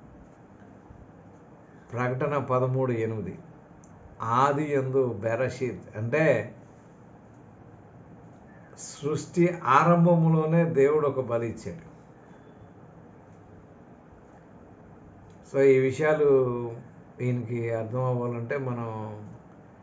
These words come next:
మన క్లాస్లో మనం చెప్పుకుందాం. వీడియోలో నేను చెప్పగలనో లేదో నాకు తెలియదు. So, ఒక విషయాన్ని గమనించండి. దేవుడు పరలోకాన్ని చేశాడు ముందు,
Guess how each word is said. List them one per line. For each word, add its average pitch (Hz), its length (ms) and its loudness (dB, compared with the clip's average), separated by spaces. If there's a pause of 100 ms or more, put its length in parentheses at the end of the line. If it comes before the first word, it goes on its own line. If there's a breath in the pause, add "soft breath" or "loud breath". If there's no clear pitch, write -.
(380)
మన 123 260 -2
క్లాస్లో 135 520 -2
మనం 143 240 0
చెప్పుకుందాం. 131 560 -4
వీడియోలో 131 400 2
నేను 127 200 -4
చెప్పగలనో 117 560 -8
లేదో 113 200 -4
నాకు 107 260 -8
తెలియదు. 104 500 -6 (1300)
So, 135 60 0
ఒక 139 320 2
విషయాన్ని 170 480 2
గమనించండి. 139 920 -2 (1400)
దేవుడు 151 300 2
పరలోకాన్ని 139 800 0
చేశాడు 120 560 0
ముందు, 113 600 -8